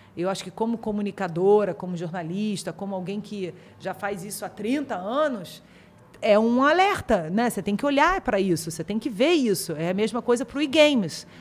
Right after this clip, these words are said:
Se você perguntar pra mim, "Você gosta de e-games?" Não, não gosto. Eu não, não sou daquela que fico lá jogando, ou que fica acompanhando uma transmissão, ou que fica, não, não é meu. O meu filho fica, e ele fala pra mim, "Mãe, hoje tem a final,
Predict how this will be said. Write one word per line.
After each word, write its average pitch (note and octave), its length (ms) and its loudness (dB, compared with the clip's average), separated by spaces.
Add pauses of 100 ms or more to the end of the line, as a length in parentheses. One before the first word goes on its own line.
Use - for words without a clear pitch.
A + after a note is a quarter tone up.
Se - 120 -12
você A3 140 -4
perguntar A3 260 0
pra G3+ 140 0
mim, F#3 140 -2
"Você F3+ 160 -2
gosta G#3+ 360 10
de D#3+ 120 -2
e-games?" F3 560 -2 (220)
Não, C4+ 440 4
não A3 140 -2
gosto. A#3+ 500 4 (460)
Eu F#3+ 80 0
não, C4 120 2 (180)
não A3+ 180 4
sou C#4 240 6
daquela A3 400 2
que - 80 -12
fico F#3 220 -10
lá F#3+ 120 0
jogando, F#3+ 680 2 (180)
ou F3 80 -8
que E3 80 -12
fica A3 220 -8
acompanhando G#3+ 420 -4
uma G#3+ 120 -2
transmissão, G3+ 840 2 (240)
ou F#3 80 -8
que - 80 -12
fica, G#3+ 160 -8
não, D4 220 2
não G#3+ 140 0
é D4 180 4
meu. A3 400 4
O F3+ 60 0
meu A3 160 4
filho C4 500 0
fica, B3 560 2 (220)
e G#3+ 100 4
ele C#4 140 6
fala E4+ 280 8
pra C4+ 120 2
mim, C4 120 2
"Mãe, F#4+ 400 8
hoje F4 240 8
tem F4 100 2
a E4+ 60 6
final, F4+ 840 4